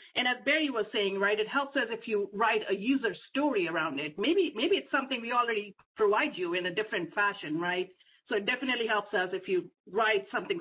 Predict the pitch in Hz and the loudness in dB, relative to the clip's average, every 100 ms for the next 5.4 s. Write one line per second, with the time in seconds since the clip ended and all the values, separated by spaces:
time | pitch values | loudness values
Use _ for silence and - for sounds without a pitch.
0 | - 226 214 196 185 160 - - 170 - | -4 -4 -4 -4 -4 -4 -6 -4 -4 -2
1 | 170 190 175 170 143 185 170 175 - - | -2 0 0 -2 -2 -2 0 -4 -8 -20
2 | _ 190 180 214 220 185 165 165 160 - | _ -2 2 4 4 2 0 -2 -6 -2
3 | 160 143 139 - 165 170 165 151 - - | -2 0 -4 -6 -2 -2 -2 -6 -10 -14
4 | - 180 196 220 190 160 160 156 - 143 | -6 -4 -4 -4 -2 -2 -2 -8 -6 -8
5 | 131 113 - | -6 -6 -8